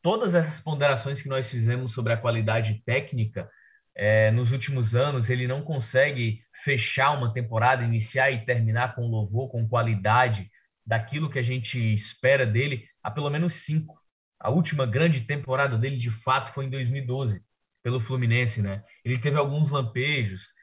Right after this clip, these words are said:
Dois mil e dezoito, dois mil e dezenove, ele vai bem no Shakhtar Donetsk, né? Consegue a titularidade, mas acaba optando por voltar pro Brasil também. É um jogador que sofreu com algumas lesões. E eu, sinceramente, eu não sei como é que chega o Wellington Ney. A gente sempre tem aquela sensação, pô, o cara ainda tem vinte e nove anos de idade.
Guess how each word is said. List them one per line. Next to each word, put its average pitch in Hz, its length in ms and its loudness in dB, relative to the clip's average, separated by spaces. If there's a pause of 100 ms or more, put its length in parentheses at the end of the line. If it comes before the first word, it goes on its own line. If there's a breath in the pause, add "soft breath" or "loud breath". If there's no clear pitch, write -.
(360 soft breath)
Dois 135 280 -2
mil 160 120 4
e 165 40 2
dezoito, 147 340 0
dois 135 140 -4
mil 143 140 -4
e - 20 -4
dezenove, 131 560 2
ele 127 140 0
vai 135 220 2
bem 135 380 0
no 135 100 -2
Shakhtar 127 360 -2
Donetsk, 117 640 0
né? 107 240 -4 (240 soft breath)
Consegue 147 480 0
a 131 60 4
titularidade, 123 760 0
mas 117 160 0
acaba 131 300 -4
optando 135 440 -6
por 131 140 -2
voltar 120 420 0
pro 127 120 -4
Brasil 117 500 0
também. 107 260 -2
É 123 60 0
um 113 60 0
jogador 107 340 2
que - 60 -14
sofreu 123 440 -4 (260 loud breath)
com 135 80 0
algumas 127 300 2
lesões. 120 500 2 (360 soft breath)
E 120 60 -6
eu, 143 100 0
sinceramente, 151 580 0
eu 151 80 -4
não 165 80 -2
sei 139 440 -6 (460)
como 165 180 2
é 170 40 6
que 170 100 -10
chega 170 240 -2
o 143 40 0
Wellington 120 280 4
Ney. 98 140 0
A 101 40 2
gente 131 200 0
sempre 190 240 -4
tem 175 100 2
aquela 160 220 -2
sensação, 160 340 -2
pô, 170 120 -2
o 156 60 -2
cara 131 200 2
ainda 151 140 0
tem 170 180 0
vinte 170 240 0
e - 20 -8
nove 175 220 0
anos 180 160 0
de 185 80 2
idade. 143 400 0